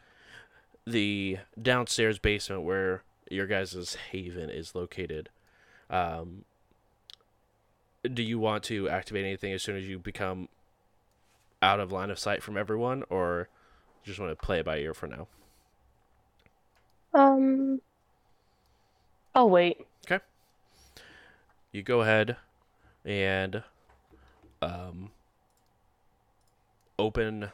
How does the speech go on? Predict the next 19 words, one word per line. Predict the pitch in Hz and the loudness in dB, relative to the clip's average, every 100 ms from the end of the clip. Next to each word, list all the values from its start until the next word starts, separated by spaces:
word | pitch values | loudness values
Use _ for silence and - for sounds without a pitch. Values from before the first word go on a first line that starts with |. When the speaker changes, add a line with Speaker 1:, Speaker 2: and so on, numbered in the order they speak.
| _ _ _ _ _ _ _ _ | _ _ _ _ _ _ _ _
Speaker 1:
the | - 92 | -6 -4
door. | 87 92 80 - - - _ _ _ _ _ - - - _ _ _ _ _ _ _ _ _ _ _ _ _ - | -2 -2 -4 -6 -14 -18 _ _ _ _ _ -20 -20 -20 _ _ _ _ _ _ _ _ _ _ _ _ _ -4
Um, | 87 87 90 90 101 _ _ _ _ _ _ _ _ - - | -4 -2 -10 -14 -18 _ _ _ _ _ _ _ _ -6 0
and | 107 101 95 131 | 0 0 -4 4
right | 131 170 | 6 8
off | 165 - | 4 2
the | 104 | -6
bat, | 90 92 90 69 - - _ _ _ _ - | 2 4 4 0 -8 -14 _ _ _ _ -4
uh, | 87 87 87 76 - | -2 0 0 -2 -4
you | - - | -10 -8
can | 113 113 | -4 -2
definitely | 101 110 107 110 95 | 2 0 0 -4 -4
see | - 110 104 98 95 95 - _ _ _ _ _ _ _ _ _ _ _ _ _ _ _ _ _ - | -4 -4 -2 -4 -4 -6 -8 _ _ _ _ _ _ _ _ _ _ _ _ _ _ _ _ _ -6
something | - 143 131 120 98 | 0 2 2 -2 -4
took | - 90 - | -4 -6 -2
place | 82 78 | -4 -4
down | - 58 - | -8 -10 -10
here. | 107 - - _ _ - - - | -12 -12 -16 _ _ -20 -20 -8
Um, | 85 78 76 67 80 | -4 -4 -6 -8 -12